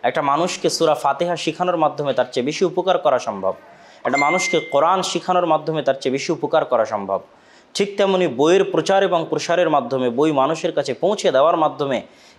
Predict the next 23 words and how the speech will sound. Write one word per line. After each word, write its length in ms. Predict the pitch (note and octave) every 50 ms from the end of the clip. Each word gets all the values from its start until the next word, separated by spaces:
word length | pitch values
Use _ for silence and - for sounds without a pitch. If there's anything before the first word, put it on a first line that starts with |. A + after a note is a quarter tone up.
| - G2+
জ্ঞানের 320 | A#2+ C#3 C#3+ E3 F#3 E3+ C3+
বিপ্লব 420 | A#2 C#3 D3+ D3 - A3 A#3+ A3 E3+
নিয়ে 180 | E3+ F3 F3 E3
আসার 260 | D#3+ D#3+ - E3 D3
মাধ্যমে 440 | C#3+ C#3 C3 - C#3+ C3+ B2+ A#2 G2 - - - - - - G2
দাওয়াতি 360 | A2 B2 C3 C#3+ D3+ - E3+ C#3+
মাঠেও 320 | B2+ B2+ B2+ - - D3
বিপ্লব 400 | A#2+ A#2 A#2 A#2 - C#3 C3+ G#2 G#2+
নিয়ে 160 | A#2 A#2+ A#2
আসা 180 | A2 - A2
সম্ভব। 460 | - - - G2+ G2 F#2 F#2+ A2 G2+ - - - - - - - - - - - -
সুতরাং 320 | - D3+ D3+ F3+ E3+ E3+ F3
এই 80 | D#3+ C3
বিশাল, 440 | B2+ C#3+ - - - E3+ E3+ E3+ E3+ D#3+ - - - -
বৃহৎ 580 | G2+ - C3+ C#3+ C3+ D#3+ E3+ E3+ E3+ E3+ -
এবং 200 | C#3 C3+ C3+ B2+
মহৎ 320 | B2 C3+ C3+ D#3 G3 F#3+ - - -
চলমান 380 | - C#3+ C#3 C3+ C3+ C3+ B2+ -
কাজ, 360 | B2 A#2+ A2 G2 F2+ - - - - - - - - -
যেটা 200 | B2+ B2+ C3+ C3+
সারা 340 | - - C3+ C3+ C#3 C#3+ C3+
দেশব্যাপী 500 | - C3 D3+ D3 - D3+ D3+ D3+ D3+ C#3+
চলতেছে, 540 | C#3+ C#3+ C3 B2 A2+ A2+ G2+ - - G2